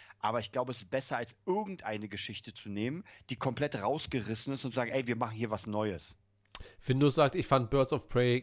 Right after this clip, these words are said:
Speaker 2: geil.“ Ja gut, aber du findest ja auch Tobey Maguire als Spider-Man scheiße. Also
Speaker 1: <laughs>
Speaker 2: da beißt sich die Katze schon wieder so ein bisschen in den Schwanz, Findus. Da müssen wir mal gucken, wie wir da zusammenkommen.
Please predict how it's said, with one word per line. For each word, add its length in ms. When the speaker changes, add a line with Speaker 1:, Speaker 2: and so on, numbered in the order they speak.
Speaker 2:
geil.“ 440
Ja 140
gut, 220
aber 160
du 100
findest 360
ja 80
auch 120
Tobey 260
Maguire 440
als 200
Spider-Man 460
scheiße. 380
Also 240
Speaker 1:
<laughs> 140
Speaker 2:
da 160
beißt 400
sich 160
die 160
Katze 400
schon 300
wieder 280
so 120
ein 100
bisschen 400
in 160
den 160
Schwanz, 360
Findus. 500
Da 140
müssen 300
wir 60
mal 160
gucken, 340
wie 120
wir 60
da 180
zusammenkommen. 640